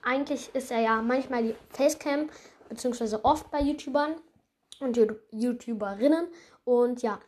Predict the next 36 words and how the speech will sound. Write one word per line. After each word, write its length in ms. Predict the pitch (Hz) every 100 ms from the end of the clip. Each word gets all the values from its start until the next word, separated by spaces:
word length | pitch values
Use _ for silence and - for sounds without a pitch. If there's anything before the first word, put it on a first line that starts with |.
| - _
man 160 | 233 233
sieht 420 | 240 320 370 -
aber, 400 | 277 269 269 254 - _ -
ähm, 360 | 240 233 240 240
in 180 | 311
dieser 480 | 302 247 247 247 240 - _ _ _ -
Handcam, 720 | 294 339 - 240 220 247 320 - - _ _
wie 160 | 226 254
der 140 | 247
Name 220 | 247 254 254
schon 160 | 262
sagt, 240 | 247 247 -
seine 380 | 254 240 233
Hand 380 | 302 359 370 -
und, 320 | 254 254 247
also 200 | 233 220
seine 180 | 220 214
Hände, 380 | 208 254 285 277 - _
seine 260 | 247 240
Tastatur, 680 | 240 247 - 247 - 294 294
sein 200 | 254 247
Mauspad 680 | 254 269 269 - 262 247 -
und 480 | 247 240 240 226 233
ja, 200 | 233 196 _ _ _
auch 80 | 247
seine 260 | 233 247 226
Maus. 400 | 262 247 - - - - - _
Und 260 | 277 285 294
ja, 240 | 381 302
da 180 | 233 233
macht 220 | 277 302
er 80 | 311
halt 220 | 269 226
Werbung 300 | 220 311 233 190 -
für 680 | - - 330 320 302 285 277 - _ _ _ _ -
alle 300 | 262 262